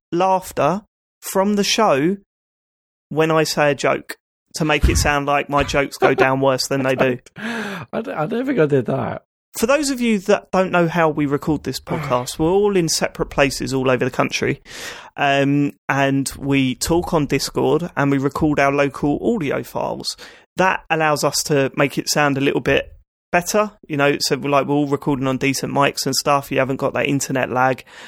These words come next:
Speaker 1: Um, it also allows us to sort of chop out little bits and pieces here and there. So if we talk over each other and it's a bit pointless, we could chop that out,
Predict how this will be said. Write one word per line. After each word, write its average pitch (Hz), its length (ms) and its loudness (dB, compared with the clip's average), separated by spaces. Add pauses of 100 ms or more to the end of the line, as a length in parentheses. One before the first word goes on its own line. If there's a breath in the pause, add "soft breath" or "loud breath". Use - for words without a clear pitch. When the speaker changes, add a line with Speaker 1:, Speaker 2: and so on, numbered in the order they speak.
(180 loud breath)
Speaker 1:
Um, 143 460 0 (560)
it 175 180 2
also 190 580 2
allows 156 360 2
us 151 260 -2
to 156 140 0
sort - 240 0
of 151 220 -4 (400 loud breath)
chop - 300 0
out 170 220 2
little 160 200 2
bits - 280 0
and 147 120 0
pieces 156 460 0
here 143 220 0
and 135 120 -2
there. 131 120 2
So 165 140 4
if 160 100 2
we 214 80 4
talk 202 300 0
over 156 260 4
each 147 200 2
other 143 480 2
and 135 100 -2
it's - 160 -6
a 131 60 -8
bit 139 160 -2
pointless, - 340 -4
we 143 80 -6
could - 140 -12
chop - 160 -2
that 139 140 0
out, 143 280 0